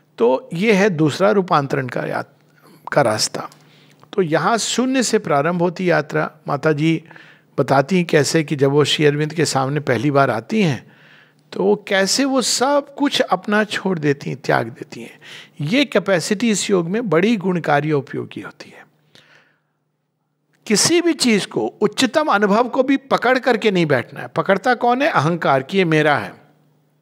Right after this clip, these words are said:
कुछ नहीं होता है मेरा। ये बहुत, अ, ठोकर खा के मनुष्य समझता है कि अपना तो श्वास भी नहीं होता <laughs> अपना तो हृदय की गति भी नहीं होती,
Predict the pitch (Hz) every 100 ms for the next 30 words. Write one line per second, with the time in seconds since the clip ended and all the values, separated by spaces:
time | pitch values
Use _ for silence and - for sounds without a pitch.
0 | _ _ _ - - 220 226 170 117 120
1 | 110 117 127 139 127 147 147 - - -
2 | - _ - 151 120 113 117 135 127 123
3 | 143 127 151 - 151 - _ - - 160
4 | - 131 135 156 135 135 - 127 120 110
5 | - - 180 285 - - - - _ -
6 | 160 117 156 147 175 - 143 156 151 165
7 | 131 113 117 - 127 - - 175 - 170
8 | - - - - - 135 - 175 - 147
9 | 127 - 127 - 175 175 - 143 143 139
10 | 170 127 131 160 127 135 101 98 -